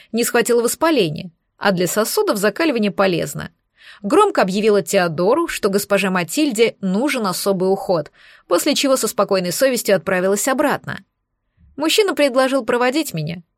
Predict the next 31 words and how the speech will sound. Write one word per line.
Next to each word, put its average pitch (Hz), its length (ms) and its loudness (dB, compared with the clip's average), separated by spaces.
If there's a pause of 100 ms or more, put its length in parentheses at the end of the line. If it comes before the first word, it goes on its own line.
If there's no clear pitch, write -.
(120)
я 330 160 2
отказалась. - 720 -4 (440)
Подумаешь, 233 540 2
освещение 196 600 0
улиц 311 340 2
желает 196 420 2
лучшего. 180 540 -4 (560)
Дом 269 320 2
по - 80 -2
соседству, 208 680 -2 (180)
дойду 202 320 4
без 196 180 0
его 233 200 2
помощи. - 640 -4 (300)
Пусть 311 240 2
за 330 100 2
матерью 302 420 0
присматривает, 165 840 -4 (300)
а 254 120 0
то 294 120 2
она 294 160 0
снова 330 320 0
полезет 202 420 2
на 202 100 0
свой 214 180 2
наблюдательный 208 640 2
пункт, 196 440 -6 (160)
чердак, 240 580 0 (280)
откуда 269 420 2
может 220 300 0
свалиться. 285 600 -2